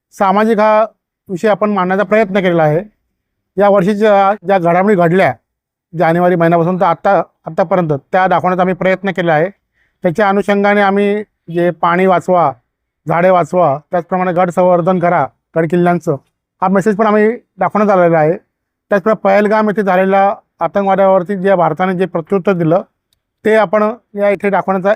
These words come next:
एआय मा-, च्या माध्यमाने दाखवण्याचा प्रयत्न केला आहे. अशी, अ, ही यंत्रणा जी आहे, अंबारात पण सर्वप्रथमच आपणच वापरली आहे,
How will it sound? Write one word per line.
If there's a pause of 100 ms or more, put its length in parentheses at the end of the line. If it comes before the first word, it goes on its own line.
एआय
मा-,
च्या
माध्यमाने
दाखवण्याचा
प्रयत्न
केला
आहे. (500)
अशी, (160)
अ,
ही
यंत्रणा
जी
आहे,
अंबारात
पण
सर्वप्रथमच
आपणच
वापरली
आहे,